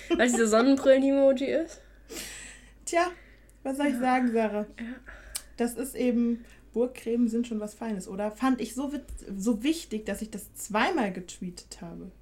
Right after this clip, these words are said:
Speaker 2: Getwittert habe. Was ist denn, das ist ja total
Speaker 1: Ich weiß
Speaker 2: merkwürdige
Speaker 1: nicht, was der
Speaker 2: Grammatik.
Speaker 1: richtig ist, das richtige Verb ist. Ähm,
Speaker 2: Ach
Speaker 1: ich
Speaker 2: ja, noch ein,
Speaker 1: Ja.
Speaker 2: einen Shoutout an Boris Blocksberg, den ich auf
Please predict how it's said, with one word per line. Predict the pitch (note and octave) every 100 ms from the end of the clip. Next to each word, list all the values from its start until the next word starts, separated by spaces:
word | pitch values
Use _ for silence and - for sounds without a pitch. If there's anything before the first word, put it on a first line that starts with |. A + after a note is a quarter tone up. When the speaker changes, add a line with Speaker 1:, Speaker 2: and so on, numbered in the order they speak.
| - -
Speaker 2:
Getwittert | G#3 C#4 E4 A#3+ G3+ E3 F3
habe. | E3+
Was | - F3
ist | G3 G#3+
denn, | F#3+ F#3 - - -
das | G#3
ist | G#3
ja |
total | G#3 G#3+ G3 G#3+ G#3+
Speaker 1:
Ich |
weiß | G#3
Speaker 2:
merkwürdige | A3 A3 G3+
Speaker 1:
nicht, | A#3 A#3
was | G#3
der | A3+
Speaker 2:
Grammatik. | G#3+ F3+ A3+
Speaker 1:
richtig | -
ist, | A3 -
das | -
richtige | A3 A3+ A3+
Verb | A3
ist. | A3 - - - -
Ähm, | - B3 B3 B3+ - - -
Speaker 2:
Ach |
Speaker 1:
ich | E4
Speaker 2:
ja, | D#4 - -
noch | C4+ C4+
ein, | C4+ D4
Speaker 1:
Ja. | C#4 C4 B3+ -
Speaker 2:
einen | B3
Shoutout | C4 - B3 - A3+
an | A3 A3
Boris | A3+ B3 -
Blocksberg, | A3+ - - B3+ B3 -
den | G#3+
ich | A3
auf | A3